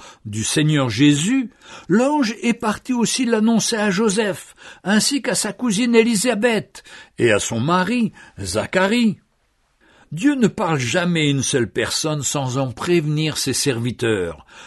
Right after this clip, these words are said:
La sécurité des enfants de Dieu est de partager ce que nous croyons venir de Dieu avec nos responsables spirituels pour éviter toute tromperie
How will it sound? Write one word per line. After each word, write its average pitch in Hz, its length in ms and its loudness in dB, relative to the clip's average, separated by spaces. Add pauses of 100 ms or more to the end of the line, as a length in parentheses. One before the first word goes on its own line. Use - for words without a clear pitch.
(120)
La 135 140 -2
sécurité 185 760 0
des 139 220 -2
enfants 131 320 -6
de 123 100 2
Dieu 131 380 0 (260)
est 135 140 2
de 123 180 4
partager 147 760 -4
ce 135 160 -2
que 143 200 -2
nous 131 180 0
croyons 175 720 -2
venir 151 480 0
de 135 180 0
Dieu 135 380 2 (320)
avec 160 440 2
nos 156 240 2
responsables 175 1080 0
spirituels 135 960 0 (340)
pour 180 220 2 (140)
éviter 220 800 2
toute 370 320 -4
tromperie 185 680 2